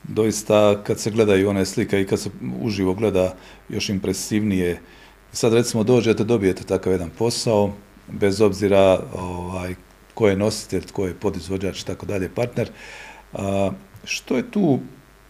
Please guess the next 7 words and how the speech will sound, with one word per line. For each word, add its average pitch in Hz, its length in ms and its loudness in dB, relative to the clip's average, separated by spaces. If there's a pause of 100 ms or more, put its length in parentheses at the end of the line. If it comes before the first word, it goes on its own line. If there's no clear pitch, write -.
najveći 117 480 2
izazov? 85 480 -4
Jer 92 160 -4 (280)
praktično, 110 540 -2 (640)
kažu, 104 300 2
dođete 101 440 2
u 101 120 2